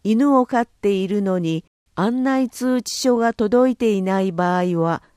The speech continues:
担当まで問い合わせください。問い合わせ、保健福祉課健康づくり、二階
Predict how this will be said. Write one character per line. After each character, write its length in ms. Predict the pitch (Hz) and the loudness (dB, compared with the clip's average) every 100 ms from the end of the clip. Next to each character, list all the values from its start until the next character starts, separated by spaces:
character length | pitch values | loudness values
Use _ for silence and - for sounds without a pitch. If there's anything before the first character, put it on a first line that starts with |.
| _ _ - | _ _ -8
担 280 | 190 226 254 | -4 -2 -4
当 320 | - 254 247 | 0 0 2
ま 180 | 233 226 | 0 0
で 220 | 190 156 | -2 -2
問 240 | 175 175 202 | -2 -2 0
い 60 | |
合 80 | 196 | 0
わ 120 | 190 | 0
せ 180 | 202 180 | -2 -4
く 140 | - 175 | -4 -4
だ 140 | 175 | -4
さ 220 | - 165 | -4 -4
い。 160 | 143 - _ _ _ _ _ _ _ _ _ _ _ _ - | -4 -8 _ _ _ _ _ _ _ _ _ _ _ _ -6
問 300 | - 214 226 | 0 2 2
い 60 | 214 | 0
合 80 | 190 | 0
わ 160 | 185 | -4
せ、 320 | - 160 156 - _ _ _ _ _ | -4 -4 -4 -8 _ _ _ _ _
保 160 | - 185 | -4 -2
健 360 | 269 269 269 | 0 2 2
福 280 | 269 - - | -2 -6 -4
祉 220 | 226 - | -4 -4
課 260 | - 190 - _ - | -4 -4 -4 _ -6
健 260 | 208 254 | -2 -2
康 80 | 285 277 269 262 | -2 2 4 2
づ 180 | 233 240 | 0 -4
く 200 | 202 147 | -2 -2
り、 220 | 139 - _ _ _ _ _ _ 160 | -2 -6 _ _ _ _ _ _ -2
二 140 | 170 | -2
階 460 | - 233 214 202 | 0 0 0 -4